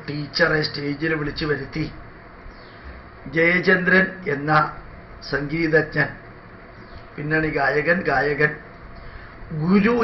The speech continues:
എന്ന സങ്കല്പത്തെക്കുറിച്ചും ആ ഗുരുവിൻ്റെ കാല് തൊടുന്നതിനെക്കുറിച്ചും ഗുരുവിൽ നിന്ന് നമുക്ക് അറിവ് ലഭിക്കുന്നതിനെക്കുറിച്ചും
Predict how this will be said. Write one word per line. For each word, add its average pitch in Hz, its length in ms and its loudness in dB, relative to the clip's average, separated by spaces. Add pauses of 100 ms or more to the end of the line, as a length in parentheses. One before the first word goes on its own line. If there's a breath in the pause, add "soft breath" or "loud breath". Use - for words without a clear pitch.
(140)
എന്ന 156 160 2 (120)
സങ്കല്പത്തെക്കുറിച്ചും 151 1040 -2 (1300 loud breath)
ആ - 20 8 (200)
ഗുരുവിൻ്റെ 185 480 2 (140)
കാല് 147 400 6
തൊടുന്നതിനെക്കുറിച്ചും 143 960 -4 (960 loud breath)
ഗുരുവിൽ 196 320 4 (120)
നിന്ന് 180 180 0 (100)
നമുക്ക് 151 300 -2 (180)
അറിവ് 147 320 0
ലഭിക്കുന്നതിനെക്കുറിച്ചും 143 1000 -4